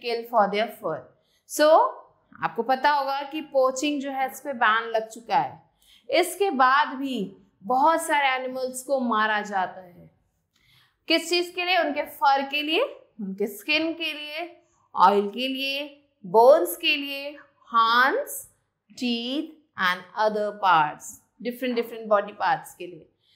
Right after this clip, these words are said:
Polar bears are killed for their fur। पोलर बियर को क्यों मारा जाता है? उसके फर के लिए। Elephant for their tusk and rhinos for their horns। So एलिफेंट्स को उनके टस्क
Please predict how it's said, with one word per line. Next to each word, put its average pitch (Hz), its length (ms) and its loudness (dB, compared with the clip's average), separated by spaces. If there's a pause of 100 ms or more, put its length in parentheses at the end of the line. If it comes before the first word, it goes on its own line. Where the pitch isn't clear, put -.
(360)
Polar 370 380 4
bears 311 440 -4 (120)
are 262 220 4 (140)
killed 269 360 0
for 240 640 0
their 220 180 0
fur। - 460 -10 (540)
पोलर 302 300 6
बियर 285 240 -2
को 294 120 -4
क्यों 294 200 -8
मारा 285 260 0
जाता 277 240 -4
है? 277 60 -4
उसके 269 220 -6
फर 247 280 0
के 247 200 -6
लिए। 285 380 -4 (420)
Elephant 254 520 0 (160)
for 233 200 6
their 214 200 2
tusk - 760 -2 (460)
and 196 200 4
rhinos 302 720 -2 (180)
for 269 200 4
their 254 280 0
horns। 196 540 -2 (680)
So 302 100 6
एलिफेंट्स 294 540 2
को 302 160 -2
उनके 285 240 -2
टस्क 285 720 -2